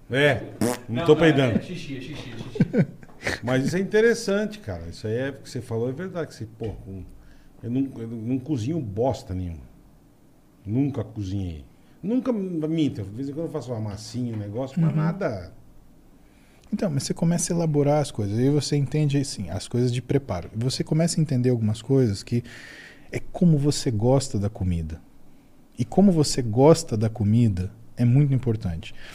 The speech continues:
Speaker 3: Você vai em N restaurantes, você pede o mesmo prato,
Speaker 1: Uhum.
Speaker 3: tá?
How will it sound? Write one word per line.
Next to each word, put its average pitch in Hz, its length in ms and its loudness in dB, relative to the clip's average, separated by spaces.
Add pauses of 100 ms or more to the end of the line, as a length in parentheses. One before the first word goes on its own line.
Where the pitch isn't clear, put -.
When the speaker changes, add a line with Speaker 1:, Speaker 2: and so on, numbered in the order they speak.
(280)
Speaker 3:
Você - 140 -2
vai 147 140 4
em 147 180 8
N 165 160 6
restaurantes, 127 600 2
você 123 220 -4
pede 123 280 2
o - 20 2
mesmo 120 300 4
prato, - 500 -6
Speaker 1:
Uhum. 120 400 -4 (280)
Speaker 3:
tá? 95 240 -2